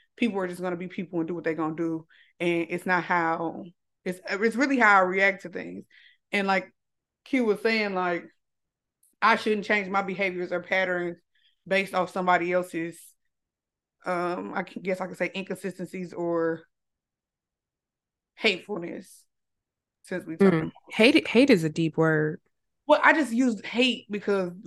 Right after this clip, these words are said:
Speaker 1: we using love, and that's, like, the opposite of hate or dislikeness. I don't know. But it is
Speaker 2: That's
Speaker 1: a deep
Speaker 2: okay.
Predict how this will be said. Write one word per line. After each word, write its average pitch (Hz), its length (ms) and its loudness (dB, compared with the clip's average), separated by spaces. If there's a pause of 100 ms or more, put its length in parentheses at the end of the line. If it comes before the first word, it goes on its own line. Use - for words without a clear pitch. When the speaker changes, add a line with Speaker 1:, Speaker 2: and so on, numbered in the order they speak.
(120)
Speaker 1:
we 202 120 -2
using 190 320 -2
love, 202 480 0
and 175 140 -4
that's, 185 160 -6
like, 165 120 -8
the 180 160 -6
opposite 185 440 0
of 185 80 -4
hate 196 380 -6 (540)
or 180 180 0
dislikeness. 175 1040 -2
I 226 60 2
don't 185 180 2
know. 180 320 -10 (160)
But 240 180 6
it 339 120 8
is 381 160 8
Speaker 2:
That's - 20 6
Speaker 1:
a 339 60 4
deep 247 140 0
Speaker 2:
okay. - 100 -8